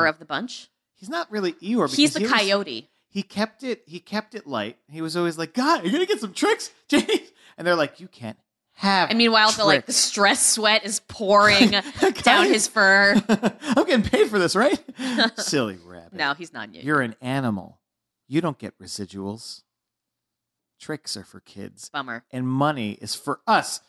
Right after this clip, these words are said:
Speaker 1: the owners of this company. Get back in there, you cell-shaded freak. Anyway, um,
Speaker 2: You put a lot of thought into this.
Speaker 1: no, I just,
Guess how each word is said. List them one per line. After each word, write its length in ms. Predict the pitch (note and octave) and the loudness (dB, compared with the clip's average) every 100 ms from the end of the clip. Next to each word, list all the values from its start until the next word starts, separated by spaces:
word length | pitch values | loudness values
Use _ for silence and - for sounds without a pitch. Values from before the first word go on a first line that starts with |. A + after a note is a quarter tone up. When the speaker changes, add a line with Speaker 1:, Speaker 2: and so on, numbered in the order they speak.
| _ | _
Speaker 1:
the 160 | - E3+ | -8 0
owners 400 | F#3 G#3+ F3 B2 | 4 4 4 2
of 160 | B2 | -4
this 180 | G#2+ B2 | -2 -6
company. 760 | - - G3 G#3 C#3+ A2 F#2 F#2 _ _ _ _ _ _ _ _ _ _ | -6 -2 -2 0 -4 -4 -6 -12 _ _ _ _ _ _ _ _ _ _
Get 160 | - F3+ | -6 -4
back 300 | E3 D3 C#3 | -2 -2 -4
in 140 | B2+ | -8
there, 120 | A#2+ G#2+ | -4 -4
you 140 | G#2 | -4
cell-shaded 800 | G2 - B2 A2 - A#2 G#2+ F#2+ | -6 -4 -4 -4 -8 -8 -8 -8
freak. 520 | - - A2+ G#2+ - _ _ _ _ | -16 -8 -4 -4 -8 _ _ _ _
Anyway, 240 | B2 G2 - _ _ | -8 -8 -12 _ _
um, 380 | C#3+ C#3 C#3 C3+ | 0 2 0 -2
Speaker 2:
You 60 | B3 | -8
put 120 | - | -8
a 60 | |
lot 200 | B3 B3+ | -4 -2
of 80 | B3+ | -4
thought 200 | - D4 | -8 -16
into 220 | C4+ - | -16 -16
this. 360 | D3 C#3+ _ _ _ | -20 -20 _ _ _
Speaker 1:
no, 80 | C3 | -6
I 80 | A2+ | -6
just, 180 | G2+ | -8